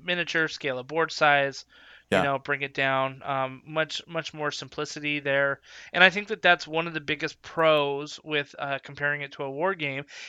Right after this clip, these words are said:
Speaker 1: is that it's easier for someone to get into it and pick up and play immediately. We had
Speaker 2: Mm-hmm.
Speaker 1: our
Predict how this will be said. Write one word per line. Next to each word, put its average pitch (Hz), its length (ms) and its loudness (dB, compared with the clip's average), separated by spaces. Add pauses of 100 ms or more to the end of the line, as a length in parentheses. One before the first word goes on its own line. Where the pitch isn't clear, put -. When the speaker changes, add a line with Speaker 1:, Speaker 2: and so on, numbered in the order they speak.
Speaker 1:
is 151 160 -4
that 147 180 2
it's 147 320 -4
easier 185 360 -4
for - 120 -12
someone 156 360 -4
to 143 60 -8
get 139 200 -2
into 143 260 -6
it 127 80 -4
and 135 100 -10
pick 143 200 -6
up 135 80 -6
and 131 120 -12
play 123 360 -8
immediately. 123 540 -14 (340)
We 151 100 0
had 160 260 6
Speaker 2:
Mm-hmm. - 120 2
Speaker 1:
our 139 400 6